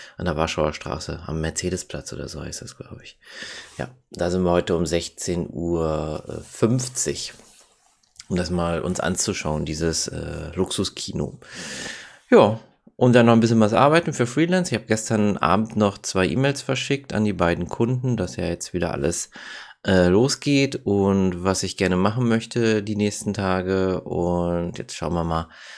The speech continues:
dass ich dann heute Abend vielleicht noch hier und da ein bisschen was geregelt kriege oder in die Gänge kriege. Ja, dann würde ich sagen, startet alle gut in die neue Woche. Es gibt ein paar, die haben noch Feiertag heute. Denen wünsche ich noch einen schönen freien Tag.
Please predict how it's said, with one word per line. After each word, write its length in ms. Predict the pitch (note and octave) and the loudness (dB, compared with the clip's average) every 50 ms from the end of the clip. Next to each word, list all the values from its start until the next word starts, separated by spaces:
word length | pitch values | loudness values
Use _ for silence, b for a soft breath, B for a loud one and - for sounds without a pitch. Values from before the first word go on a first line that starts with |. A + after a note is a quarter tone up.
| B B | B B
dass 120 | - F2 | -8 -6
ich 120 | F2 D#2+ - | -6 -6 -4
dann 160 | F2 E2 E2 | -4 -4 -4
heute 180 | E2+ D#2+ - | -4 -4 -4
Abend 160 | B1 C2 C#2 - | -6 -6 -6 -6
vielleicht 220 | - F2 E2 - | -6 -6 -4 -4
noch 80 | E2+ D#2+ | -6 -6
hier 160 | E2 D#2+ D#2+ | -4 -6 -6
und 120 | D#2+ D#2+ | -6 -6
da 80 | D#2+ D#2+ | -8 -8
ein 120 | D#2+ - | -10 -10
bisschen 240 | - - - - D#2 | -10 -12 -12 -10 -10
was 180 | D#2+ D#2+ - - | -10 -10 -10 -10
geregelt 540 | - E2 - - - - - E2 - - | -10 -10 -8 -8 -8 -8 -8 -8 -10 -10
kriege 500 | - - - F2 E2 D#2 D#2+ D#2 D2+ D2+ E2 - - | -12 -12 -12 -12 -10 -8 -8 -8 -8 -8 -12 -14 -14
oder 340 | - E2 D#2 D#2 D#2 - - - | -12 -12 -12 -12 -14 -16 -16 -10
in 140 | - F2 E2 | -8 -8 -6
die 120 | D2+ - | -6 -6
Gänge 380 | - E2 D#2+ E2 F2 E2+ D#2+ - _ _ _ _ _ | -4 -4 -2 0 -2 -2 -4 -6 _ _ _ _ _
kriege. 400 | - - - D2+ D2 - - - - B B B B B B B B B B | -16 -12 -12 -10 -10 -10 -12 -12 -14 B B B B B B B B B B
Ja, 240 | B B2 G#2+ F2+ F2 - _ - - - | B 6 6 6 6 0 _ -4 2 4
dann 160 | G#2 G2+ G#2+ | 6 6 6
würde 140 | A#2+ A#2+ B2+ | 6 6 4
ich 100 | A#2+ - | 2 4
sagen, 260 | B2 A2+ A2+ G#2+ F#2+ | 4 4 6 4 2
startet 420 | - - G2+ G2 - - - - | 2 2 2 2 2 0 -4 -2
alle 140 | - G2+ G#2+ | -2 0 -2
gut 220 | - - C3 - | -2 -4 -4 0
in 80 | - A#2 | 2 4
die 80 | A2+ G#2+ | 4 4
neue 260 | G#2 G2 F#2+ F#2+ F2 | 4 4 4 2 2
Woche. 400 | G2 G#2 - - D#3+ F3+ G3+ - - | -2 -4 0 2 2 2 2 0 -4
Es 120 | - - | -6 -6
gibt 260 | - C3+ - - - | -6 -8 -8 -4 -2
ein 120 | C#3+ B2 - | -2 -2 -2
paar, 580 | - - - A2+ B2 D3+ F#3+ A#3+ A#3 F3+ - _ B B B B B B B B B | -4 -4 -2 -2 0 0 -2 -2 -4 -8 -14 _ B B B B B B B B B
die 140 | - A#2+ A2+ | 2 4 4
haben 240 | A2 A#2 A#2+ B2+ B2+ | 6 6 6 6 6
noch 160 | B2 A#2+ A2+ | 6 4 2
Feiertag 720 | - - - G2+ A2+ C#3 E3+ F3 - - F3 F3 F3 - | 0 -2 -2 0 0 0 0 -2 -2 -2 -4 -4 -4 -2
heute. 480 | - F3 E3 E3 - - F3+ F#3 G#3+ A3 - - | -2 0 0 0 0 2 2 2 0 -2 -4 -2
Denen 220 | - - A2 G#2+ | 2 2 4 4
wünsche 180 | G#2 A#2 A2+ A#2 | 4 2 0 0
ich 80 | B2 B2+ | 0 -2
noch 120 | A2+ A2+ | 0 0
einen 100 | A2+ G#2+ | 0 -2
schönen 240 | - - G#2+ G2+ G2 | -2 -2 -2 -2 -2
freien 380 | - - - F2+ F#2+ A#2 B2+ | -4 -4 -4 -2 -2 -2 -2
Tag. 320 | - - D3+ D#3 E3 F3+ | -4 -4 -4 -4 -4 -6